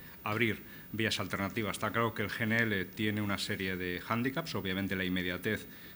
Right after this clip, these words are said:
de una conexión por gasoducto no es capaz de darla, pero de alguna forma, en un entorno en el cual estamos hablando de un mercado interior que tiene que ser resiliente, y resiliente quiere decir que sea capaz de reaccionar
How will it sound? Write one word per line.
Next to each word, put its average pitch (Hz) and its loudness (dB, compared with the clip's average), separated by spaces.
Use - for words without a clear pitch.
de 107 -4
una 98 0
conexión 98 0
por 92 -6
gasoducto 95 -6
no 92 -2
es 90 -6
capaz 90 -4
de 101 0
darla, 117 0
pero 104 0
de 98 0
alguna 107 0
forma, 113 0
en 120 2
un 131 6
entorno 117 4
en 92 0
el 92 -4
cual 107 2
estamos 107 0
hablando 113 4
de 101 2
un 98 2
mercado 104 0
interior 101 0
que - -6
tiene 104 -2
que 101 0
ser 104 0
resiliente, 110 0
y - 0
resiliente 101 -2
quiere 107 0
decir 107 -2
que 104 0
sea 117 6
capaz 123 4
de 98 -2
reaccionar 101 2